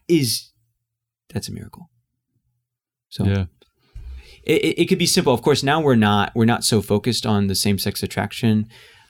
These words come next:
Speaker 1: Um, like, in other words, peop-, it, it, it's not just for people who struggle with same-sex attraction. It's more broad-stroked,
Speaker 2: Mm-hmm.
Speaker 1: chastity, you know? <laughs>
Speaker 2: Yeah.
Speaker 1: Come one, come all.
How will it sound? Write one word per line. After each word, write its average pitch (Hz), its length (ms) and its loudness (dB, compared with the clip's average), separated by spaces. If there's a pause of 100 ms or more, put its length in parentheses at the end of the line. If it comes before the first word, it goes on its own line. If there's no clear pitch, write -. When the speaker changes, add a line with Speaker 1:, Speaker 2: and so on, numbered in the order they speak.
(140)
Speaker 1:
Um, 90 600 -2 (340)
like, 98 240 -4 (400)
in 107 160 2
other 95 180 4
words, 90 420 -4 (800)
peop-, 120 300 0
it, 117 160 0
it, 127 180 2
it's 120 160 -2
not 117 200 0
just 104 260 0
for 101 100 -6
people 90 320 -4
who 98 80 -8
struggle 90 260 -8
with 82 100 -6
same-sex - 420 -8
attraction. - 520 -10
It's - 160 -12
more 95 140 -2
broad-stroked, 98 1040 -4 (160)
Speaker 2:
Mm-hmm. 98 180 -2
Speaker 1:
chastity, 98 760 -2
you 101 100 2
know? 98 200 2 (200)
<laughs> - 180 -14
Speaker 2:
Yeah. 98 300 -2
Speaker 1:
Come 127 180 2
one, 127 180 4
come 117 200 2
all. 98 340 2